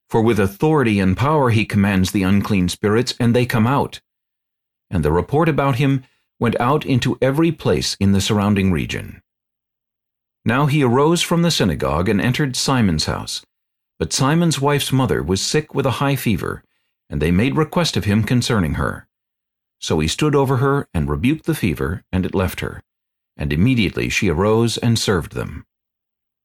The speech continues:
When the sun was setting, all those who had any that were sick with various diseases brought them to him,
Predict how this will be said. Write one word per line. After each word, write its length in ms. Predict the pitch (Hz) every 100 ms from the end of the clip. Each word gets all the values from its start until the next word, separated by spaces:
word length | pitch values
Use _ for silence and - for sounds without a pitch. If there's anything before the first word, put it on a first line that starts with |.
| _ _ _ _ -
When 140 | 127
the 80 | 127
sun 280 | - 175 139
was 140 | 90
setting, 400 | 80 65 71 80 _ _ _ -
all 240 | 123 175
those 400 | 151 143 147 139
who 140 | 156 127
had 260 | 120 110 127
any 260 | 139 165
that 140 | 165 -
were 140 | 151
sick 320 | - 147 135
with 120 | 113
various 400 | 87 107 135 139
diseases 580 | - 123 117 92 78 80
brought 340 | 78 101 127 127
them 180 | 135
to 160 | 127 127
him, 320 | 78 50 104